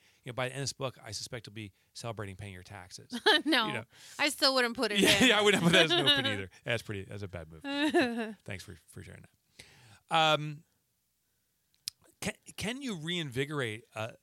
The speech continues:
Speaker 1: a book that's dying, or is the, the brand, the title, is it too late to save a book that's kind of
Speaker 2: I mean,
Speaker 1: fizzling
Speaker 2: I
Speaker 1: out?
Speaker 2: think if you never really sold a lot of copies, I don't think a second edition is necessarily gonna save you.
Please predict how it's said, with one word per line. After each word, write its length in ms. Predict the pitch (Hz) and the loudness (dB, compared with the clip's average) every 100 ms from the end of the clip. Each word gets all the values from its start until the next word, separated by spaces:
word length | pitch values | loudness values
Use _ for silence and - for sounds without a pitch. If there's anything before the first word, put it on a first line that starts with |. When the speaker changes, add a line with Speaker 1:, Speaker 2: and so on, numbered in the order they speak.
| _ | _
Speaker 1:
a 60 | 113 | -12
book 260 | 104 135 | -4 -4
that's 240 | - 110 - | -4 -6 -6
dying, 600 | 110 98 110 98 92 92 _ _ | -6 -6 -6 -8 -14 -20 _ _
or 280 | - 139 131 | 0 2 2
is 180 | 139 127 | -2 -6
the, 120 | 127 98 _ | -8 -10 _
the 140 | 131 107 104 _ | -10 -10 -10 _
brand, 360 | 123 120 117 104 | -2 0 0 -4
the 60 | |
title, 560 | 98 - 120 113 107 95 _ _ _ _ | -10 -8 -6 -4 -6 -10 _ _ _ _
is 80 | 113 | -16
it 80 | 110 | -10
too 220 | - 160 | -8 -6
late 220 | 123 110 | -6 -8
to 100 | 110 | -6
save 300 | - 107 101 | -8 -6 -10
a 60 | 95 | -12
book 220 | 95 90 | -14 -14
that's 140 | 95 - | -16 -16
kind 180 | 101 | -14
of 60 | 90 - | -16 -8
Speaker 2:
I 40 | |
mean, 60 | - | -8
Speaker 1:
fizzling 140 | 330 | -6
Speaker 2:
I 40 | - | -8
Speaker 1:
out? 120 | 87 | -8
Speaker 2:
think 180 | 339 381 | -8 -6
if 120 | 359 | -6
you 140 | 370 269 | -6 -6
never 460 | 214 220 233 240 | -4 -4 -2 -4
really 300 | 226 214 214 | -4 -6 -4
sold 280 | 208 214 190 | -6 -6 -6
a 40 | 196 | -4
lot 220 | 185 180 | -2 -4
of 60 | |
copies, 540 | - 180 180 233 233 226 | -4 -6 -6 -6 -8 -10
I 60 | - | -10
don't 220 | 208 214 | -10 -10
think 180 | 214 196 | -12 -10
a 60 | |
second 380 | 180 180 - 185 | -8 -8 -10 -12
edition 500 | 180 175 175 190 180 | -12 -12 -12 -12 -14
is 240 | 175 175 | -14 -14
necessarily 680 | 185 170 180 - 170 170 165 | -14 -14 -12 -10 -10 -10 -10
gonna 180 | 165 160 | -12 -12
save 340 | - - - | -12 -12 -14
you. 100 | - | -16